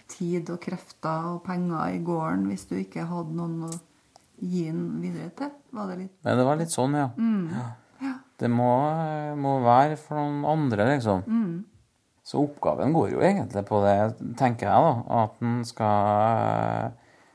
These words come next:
Speaker 2: prøve å levere tilbake, eller levere videre noen ting som, eh, du har foredlet, på en måte.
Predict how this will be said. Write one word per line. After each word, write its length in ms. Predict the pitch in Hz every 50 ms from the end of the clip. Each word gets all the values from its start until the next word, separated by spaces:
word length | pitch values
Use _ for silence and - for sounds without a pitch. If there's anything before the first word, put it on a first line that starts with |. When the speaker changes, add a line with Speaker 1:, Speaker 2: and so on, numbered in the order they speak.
| _ _ _ _ _ _ _ _ -
Speaker 2:
prøve 360 | - 127 110 104 98 101 104
å 320 | 107 110 110 110 110 113 110
levere 320 | 113 120 123 107 101 95
tilbake, 380 | 95 - 98 107 98 95 - -
eller 500 | 98 104 107 110 110 113 110 120 120 120
levere 300 | 123 127 131 120 107 104
videre 300 | 107 120 127 113 110 101
noen 180 | 104 117 120 117
ting 180 | 113 120 110 113
som, 300 | 120 123 117 117 113 110
eh, 1040 | 110 113 113 113 110 110 110 113 113 110 110 113 110 110 110 110 110 110 113 117 113 113 113
du 100 | 113 110 107
har 200 | 110 107 104 107
foredlet, 540 | - - 120 110 107 101 98 101 120 143 - - _ _
på 80 | - -
en 60 | 147 151
måte. 280 | 143 131 - - 90